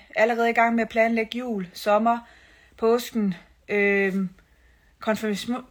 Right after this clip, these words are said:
konfirmation for næste barn, som først er om tre år. Øh, jeg kender det simpelthen godt til den her med, øh, øh, at have en, et, et overforbrug af tanker, øh, et,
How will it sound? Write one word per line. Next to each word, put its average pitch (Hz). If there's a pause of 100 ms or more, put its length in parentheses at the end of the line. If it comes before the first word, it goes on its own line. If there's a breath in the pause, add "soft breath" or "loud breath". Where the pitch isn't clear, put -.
(120)
konfirmation 220
for 220
næste 233
barn, 214
som 202
først 220
er 220
om 202
tre 233
år. 190 (440 loud breath)
Øh, 196 (100)
jeg 214
kender 240
det 226
simpelthen 233
godt 214 (160)
til -
den 226
her 226
med, 220 (120)
øh, 185 (800 soft breath)
øh, 185 (360)
at 202
have 226 (200)
en, 202 (340 soft breath)
et, 214 (160)
et 220
overforbrug 240 (120)
af 190
tanker, - (460 loud breath)
øh, 226 (100)
et, 233